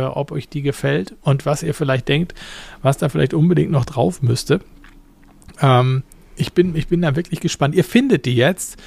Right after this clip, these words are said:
wenn der Podcast raus ist, unter Plant Care Music bei G F A. Also wenn ihr, wenn ihr einfach Plant Care Music eingebt,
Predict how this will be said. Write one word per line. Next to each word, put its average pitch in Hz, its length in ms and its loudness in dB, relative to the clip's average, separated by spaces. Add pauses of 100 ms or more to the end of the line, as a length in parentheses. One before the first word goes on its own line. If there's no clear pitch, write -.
(280)
wenn 147 180 2
der 156 200 4
Podcast - 600 -4
raus 147 340 -2
ist, 190 300 -2
unter 165 520 2
Plant 185 500 -2
Care 131 340 0
Music 127 720 -2
bei 131 600 -2 (120)
G 135 300 4
F 151 320 -4
A. 139 460 -2
Also 123 260 -4
wenn 202 160 2
ihr, 139 140 2
wenn 180 80 4
ihr 160 100 4
einfach 123 220 -2
Plant 120 260 -10
Care 131 220 -8
Music 120 340 -4
eingebt, 127 360 -4